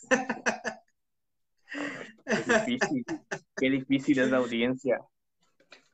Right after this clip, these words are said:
Speaker 1: ¿Tienes algún otro anuncio, amigo?
Speaker 2: Este, sí, estamos trabajando en crear contenido. Estamos cre-, eh, creando contenido. La verdad es que sí es algo complicado.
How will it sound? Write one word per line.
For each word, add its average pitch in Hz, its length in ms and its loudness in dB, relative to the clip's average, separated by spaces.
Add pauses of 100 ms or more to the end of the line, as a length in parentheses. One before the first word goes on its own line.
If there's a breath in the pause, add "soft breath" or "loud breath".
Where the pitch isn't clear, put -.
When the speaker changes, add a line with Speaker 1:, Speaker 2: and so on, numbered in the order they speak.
(180)
Speaker 1:
¿Tienes 233 320 6
algún 214 260 6
otro 240 520 6
anuncio, 226 380 4
amigo? 254 440 2 (840)
Speaker 2:
Este, 165 260 0
sí, 262 440 2
estamos 262 400 0
trabajando 196 600 2
en 190 120 0
crear 160 320 2
contenido. 160 720 2 (840)
Estamos 135 440 -2
cre-, 135 320 0
eh, 123 360 0
creando 127 360 0
contenido. 131 520 0
La 151 120 4
verdad 123 280 2
es 139 120 -2
que 135 140 -4
sí 131 160 -2
es 135 100 0
algo 139 360 0 (280)
complicado. 131 800 0